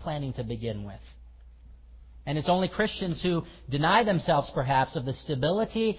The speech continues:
and the normalcy and the comfort of their home church that will ever consider joining a church plant, something that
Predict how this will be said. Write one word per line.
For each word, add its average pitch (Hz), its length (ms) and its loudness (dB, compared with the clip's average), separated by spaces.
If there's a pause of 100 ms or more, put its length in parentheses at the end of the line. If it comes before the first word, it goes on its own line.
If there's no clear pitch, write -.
(160)
and 156 140 -4
the 147 60 0
normalcy 143 1040 0 (760)
and 110 140 -4
the 107 40 -6
comfort 131 760 -2 (400)
of 110 120 -6
their 117 120 -4
home 190 340 -4
church - 600 -10 (260)
that 143 140 0
will 139 180 -2
ever 208 320 0
consider 185 920 -4 (340)
joining 120 800 -2 (1400)
a 135 120 -2 (180)
church 190 320 -6
plant, 101 340 -8 (120)
something 160 320 -8
that 127 240 -4